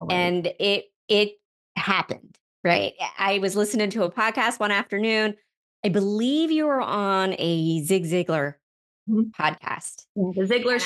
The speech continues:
Speaker 2: And I
Speaker 1: Show.
Speaker 2: j-, jotted down notes quickly about the conference. And I thought, the conference literally was a week later, week and a half, maybe.
Speaker 1: <laughs>
Speaker 2: And I thought, "Well, if it's meant to be, I will,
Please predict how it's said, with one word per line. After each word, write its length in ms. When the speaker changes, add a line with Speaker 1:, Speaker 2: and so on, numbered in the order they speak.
Speaker 2:
And 160
I 80
Speaker 1:
Show. 640
Speaker 2:
j-, 80
jotted 420
down 360
notes 340
quickly 640
about 440
the 80
conference. 640
And 140
I 100
thought, 460
the 80
conference 580
literally 600
was 180
a 40
week 240
later, 280
week 160
and 80
a 40
half, 360
maybe. 420
Speaker 1:
<laughs> 320
Speaker 2:
And 100
I 100
thought, 220
"Well, 240
if 160
it's 160
meant 220
to 80
be, 360
I 540
will, 260